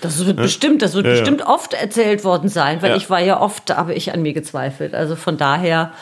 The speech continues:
Speaker 1: aber ich hatte auch immer nette Kollegen, die mich auch gut aufgebaut haben. Also ich finde ja
Speaker 2: Ja,
Speaker 1: insgesamt,
Speaker 2: klar, also
Speaker 1: insgesamt, äh, hab ich das, äh, als, ähm, äh, ja, den, den Zusammenhalt in der Comedy-Szene als sehr angenehm
Speaker 2: Echt?
Speaker 1: erlebt, ja.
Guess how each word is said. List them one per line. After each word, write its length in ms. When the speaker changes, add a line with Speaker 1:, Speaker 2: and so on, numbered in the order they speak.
Speaker 1:
aber 180
ich 80
hatte 200
auch 80
immer 200
nette 260
Kollegen, 500
die 260
mich 320
auch 260
gut 220
aufgebaut 580
haben. 160
Also 140
ich 100
finde 200
ja 80
Speaker 2:
Ja, 60
Speaker 1:
insgesamt, 180
Speaker 2:
klar, 380
also 260
Speaker 1:
insgesamt, 640
äh, 260
hab 220
ich 200
das, 340
äh, 120
als, 440
ähm, 680
äh, 140
ja, 120
den, 140
den 160
Zusammenhalt 680
in 120
der 100
Comedy-Szene 1160
als 280
sehr 220
angenehm 680
Speaker 2:
Echt? 220
Speaker 1:
erlebt, 280
ja. 260